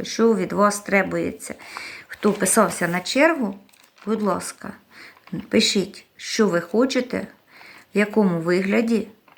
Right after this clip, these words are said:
яку оплату. І, е, адрес нової пошти я тільки на нову пошту відправляю. На Укрпошту я не відправляю. І, е,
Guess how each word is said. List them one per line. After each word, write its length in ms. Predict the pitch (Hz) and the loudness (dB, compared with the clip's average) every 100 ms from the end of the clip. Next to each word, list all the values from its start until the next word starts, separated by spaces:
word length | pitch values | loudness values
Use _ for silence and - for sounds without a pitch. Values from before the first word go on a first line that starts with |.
| _ - - _ | _ -20 -20 _
яку 400 | 185 202 202 175 | -2 0 0 -4
оплату. 600 | 156 - 185 262 269 - - _ _ _ _ _ | -4 0 2 4 2 -6 -10 _ _ _ _ _
І, 260 | - 202 190 | -2 0 0
е, 840 | - - 180 170 170 165 170 170 170 - - - _ _ - - - - - - - - - - - _ - | -2 -6 -4 -2 -2 -4 -6 -8 -10 -14 -20 -20 _ _ -20 -20 -18 -16 -16 -16 -18 -20 -20 -20 -20 _ 2
адрес 380 | 226 208 196 214 | 4 4 0 0
нової 320 | 202 185 185 | 0 0 -4
пошти 500 | - 311 330 - 180 | -2 -2 0 -2 -2
я 120 | 180 | -2
тільки 340 | 180 311 320 | 0 0 0
на 140 | 208 175 | 0 2
нову 260 | 185 254 | 2 0
пошту 320 | 285 165 - 170 | -2 -8 -6 -8
відправляю. 520 | - 175 165 170 170 | -6 -4 -2 0 0
На 160 | 190 | 2
Укрпошту 760 | 190 262 269 302 302 294 294 220 | 2 2 2 0 2 -2 0 -4
я 280 | 170 175 233 | 0 2 2
не 200 | 202 220 | 2 2
відправляю. 840 | 202 196 180 175 170 165 156 180 170 - _ _ _ - - - - _ | 0 -4 -4 -2 0 0 -2 -4 -8 -18 _ _ _ -20 -18 -20 -20 _
І, 440 | - 226 240 233 220 202 - - - - | 4 6 6 6 4 2 -4 -12 -16 -6
е, 720 | 196 185 185 180 180 175 | -4 -4 -4 -4 -6 -6